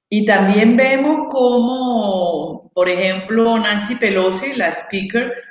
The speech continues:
dice que eso no tiene nada de malo. O sea, la total, eh, digamos que impunidad ante una situación que no podemos perder de vista. Nosotros sabemos que Estados Unidos es la potencia, es la potencia de Occidente.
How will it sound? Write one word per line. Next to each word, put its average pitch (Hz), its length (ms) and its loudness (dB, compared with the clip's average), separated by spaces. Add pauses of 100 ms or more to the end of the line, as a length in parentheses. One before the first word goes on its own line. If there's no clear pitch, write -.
(140)
dice 196 320 -2
que 208 80 -2
eso 202 200 0
no 226 140 4
tiene 220 260 2
nada 190 300 2
de 170 80 -2
malo. 208 480 0
O - 40 -8
sea, 139 360 -2 (240)
la 180 340 0
total, 190 1200 0 (300)
eh, 180 260 -6
digamos 180 880 -4
que 208 280 -2
impunidad 202 840 2
ante 196 320 -2
una 170 240 -4
situación 226 880 -2 (320)
que 214 120 2
no 208 180 4
podemos 269 500 0
perder 202 440 -2
de 247 120 2
vista. - 640 -6 (300)
Nosotros 220 560 0
sabemos 202 440 4
que 175 80 -2
Estados 277 480 0
Unidos 240 280 0
es 220 140 2
la 214 160 -4
potencia, 180 800 -8 (100)
es - 80 -20
la 151 160 -10
potencia 185 540 -8
de 170 60 -2
Occidente. 214 840 -2